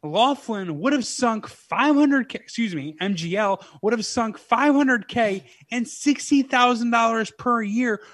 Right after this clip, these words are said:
for her kid to go to virtual U S C. So the joke was actually always gonna be on Laughlin.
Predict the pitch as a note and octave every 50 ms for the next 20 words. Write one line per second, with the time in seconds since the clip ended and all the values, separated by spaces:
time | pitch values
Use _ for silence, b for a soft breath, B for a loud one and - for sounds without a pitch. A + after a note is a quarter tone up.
0 | B B - - A#3 G#3+ G3+ A#3 A#3 - - - C4 C4 B3 G#3 G3+ A3+ F#3+ A#3+
1 | A#3+ A3 G#3 E3 C#3+ C#3 G3+ A3+ B3 A3 - - B3+ B3 A#3+ A3+ G#3+ A#3 A3+ A3
2 | G#3 G3+ - - A#3+ A#3 A#3 B B B B B - - C4+ C4+ B3+ B3 B3+ G#3+
3 | F3 C#3+ E3 A#3 C4 D4 D4 A#3+ - A3 F#3 F#3 - - A3+ B3 B3 - - -
4 | A#3 F#3 E3 F3+ G#3 B3 B3+ A#3+ G3+ D#3 D#3 A3+ A3 G#3+ F3 D#3 A3+ A#3 A3+ G#3+
5 | F#3 G#3 A3 A3 G3+ F#3+ A3 B3+ D4 C#4+ - - D#3 C3+